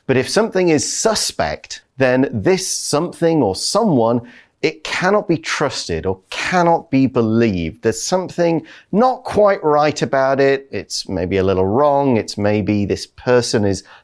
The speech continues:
not telling you the truth or something like that.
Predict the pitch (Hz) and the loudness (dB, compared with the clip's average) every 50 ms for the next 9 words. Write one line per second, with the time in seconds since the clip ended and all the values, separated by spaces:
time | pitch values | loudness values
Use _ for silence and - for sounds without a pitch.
0 | _ - 131 143 151 147 127 - - - - - 139 127 123 123 120 117 113 117 | _ -2 0 2 2 2 0 -2 -8 -10 -6 -2 0 0 2 2 2 2 2 2
1 | 113 95 95 - - - - - - 165 175 175 180 175 165 - - 143 131 - | 2 0 -2 -4 -6 -10 -10 -4 0 4 4 4 4 2 0 -2 -2 -2 -2 0
2 | - - 139 139 139 - 135 131 127 127 123 123 - - 131 127 127 127 127 | 0 -2 -2 -2 -2 -2 -2 0 0 0 0 0 -2 0 0 2 2 0 -2